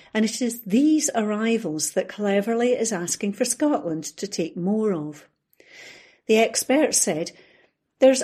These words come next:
a particular emphasis in the letter on what the Home Secretary refers to as large sites,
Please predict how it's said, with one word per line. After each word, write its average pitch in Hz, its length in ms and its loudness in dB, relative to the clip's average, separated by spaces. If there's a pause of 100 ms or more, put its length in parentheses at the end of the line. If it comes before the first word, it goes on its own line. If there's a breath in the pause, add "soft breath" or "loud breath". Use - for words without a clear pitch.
a - 80 0
particular 277 760 -4
emphasis 220 640 -2
in 226 200 2
the 226 100 0
letter 196 560 -2
on 226 180 4
what 269 180 2
the 294 100 -2
Home 208 260 0
Secretary 196 640 -2
refers 190 520 -4
to - 220 -6
as 190 160 -4
large 165 560 -6
sites, - 640 -2